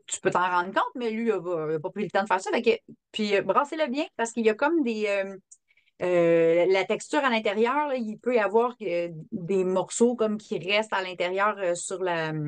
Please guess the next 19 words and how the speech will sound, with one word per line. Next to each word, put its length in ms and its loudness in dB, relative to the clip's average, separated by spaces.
la 140 0
paroi, 380 0
là. 120 -2
Fait 80 2
que 60 -6
brassez-le 460 0
bien. 260 -6
Puis 100 2
moi, 160 4
ce 60 -6
que 60 0
je 80 -8
fais, 140 2
je 80 2
le 120 2
rouvre, 440 -2
je 180 -2
mets 80 4
un, 140 2